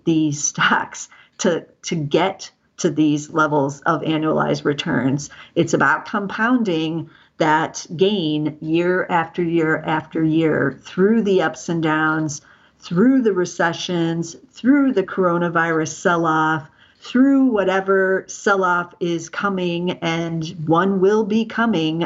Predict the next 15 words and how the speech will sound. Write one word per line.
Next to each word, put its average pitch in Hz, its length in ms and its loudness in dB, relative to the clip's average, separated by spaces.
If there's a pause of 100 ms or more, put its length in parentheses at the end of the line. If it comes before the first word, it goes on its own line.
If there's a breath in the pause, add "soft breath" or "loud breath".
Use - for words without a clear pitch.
again, 160 640 -2 (360 loud breath)
even 190 460 2
possibly 196 500 0
here 208 260 2
in 208 120 -4
twenty 208 360 0
twenty-one. 202 840 0 (340 loud breath)
And, 175 540 0 (100)
um, 165 680 2
you 175 140 0
know, 165 140 2
that's 190 480 0
the 208 120 0
key 185 400 -4
to 165 580 0